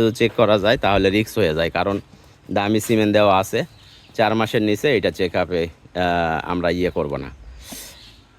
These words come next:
তবে ব্রাহ্মা বীজ আমার আরও গরুতে দেওয়া আছে, সবগুলো কিন্তু আলহামদুলিল্লাহ, আহ, মানে কনসেপ্ট করতে ইয়ে হয় না, মানে তাড়াতাড়ি কনসেপ্ট হয়ে যায়, বীজগুলো ভালো মনে হয়। তো যাই হোক,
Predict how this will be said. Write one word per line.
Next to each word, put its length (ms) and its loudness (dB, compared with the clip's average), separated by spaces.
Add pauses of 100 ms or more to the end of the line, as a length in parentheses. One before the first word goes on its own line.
(160)
তবে 160 4
ব্রাহ্মা 360 2
বীজ 280 2
আমার 260 0
আরও 200 2
গরুতে 300 0
দেওয়া 340 4
আছে, 220 -2 (280)
সবগুলো 520 2
কিন্তু 220 0
আলহামদুলিল্লাহ, 680 4
আহ, 540 0 (420)
মানে 400 0
কনসেপ্ট 380 2
করতে 260 2 (160)
ইয়ে 200 4
হয় 200 0
না, 140 -4 (680)
মানে 260 -2
তাড়াতাড়ি 420 4
কনসেপ্ট 360 0
হয়ে 200 2
যায়, 180 -6 (320)
বীজগুলো 380 0
ভালো 400 2
মনে 200 -2
হয়। 180 -8 (360)
তো 80 -2
যাই 160 4
হোক, 180 4